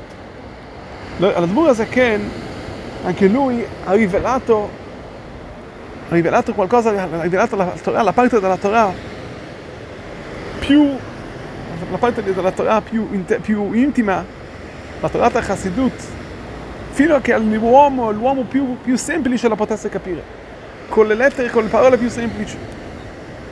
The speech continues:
Anche lui ha rivelato questa Torah, questa, questa parte della Torah in situazioni molto difficili, vuol dire con, eh, come sappiamo, dov-, dovete passare i, eh, dovete passare anche lui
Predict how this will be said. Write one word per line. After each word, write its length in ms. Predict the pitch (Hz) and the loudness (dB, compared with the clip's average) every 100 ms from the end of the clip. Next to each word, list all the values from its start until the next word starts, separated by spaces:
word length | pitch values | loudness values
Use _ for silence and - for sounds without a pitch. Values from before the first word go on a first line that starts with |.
| - - - | -14 -12 2
Anche 220 | 202 254 | 2 4
lui 220 | 262 392 | 6 6
ha 60 | 339 | 6
rivelato 460 | 254 254 330 302 | 4 4 4 2
questa 280 | 269 262 254 | -2 -2 -2
Torah, 460 | 233 285 294 302 269 | -4 -2 0 0 -2
questa, 500 | 247 220 233 214 202 - - - - - - - - | -4 0 2 2 2 -4 -12 -12 -12 -12 -10 -8 -4
questa 180 | 202 | 0
parte 300 | 190 302 240 | 6 4 4
della 140 | 254 226 | -2 -2
Torah 320 | 220 214 254 | -2 0 0
in 180 | 240 220 | 0 -4
situazioni 560 | 226 - 208 277 247 | -4 -4 -4 -2 -2
molto 500 | 226 240 240 240 220 202 - - - - - - - - - - - | -2 -2 4 6 6 2 -14 -18 -18 -18 -18 -18 -18 -18 -16 -16 -8
difficili, 540 | 180 294 294 - 202 | 2 4 4 2 -2
vuol 120 | 160 | -2
dire 120 | 208 202 | -2 0
con, 300 | 196 196 175 | -2 -4 -4
eh, 180 | 156 | -6
come 140 | 170 185 | -4 -2
sappiamo, 520 | 190 240 269 233 220 - - - - - | -2 4 4 2 -2 -6 -14 -14 -12 -8
dov-, 180 | 165 | -4
dovete 360 | 175 196 202 185 | 4 4 6 4
passare 580 | 214 - 214 214 202 185 | 2 2 4 4 4 2
i, 240 | 170 160 | -2 -4
eh, 920 | 92 117 127 - - - - 135 143 139 | -6 -12 -14 -14 -14 -14 -12 -10 -8 -4
dovete 220 | 160 165 | -2 0
passare 360 | 175 220 208 | 2 4 4
anche 160 | 185 190 | 2 0
lui 300 | 240 240 | 0 0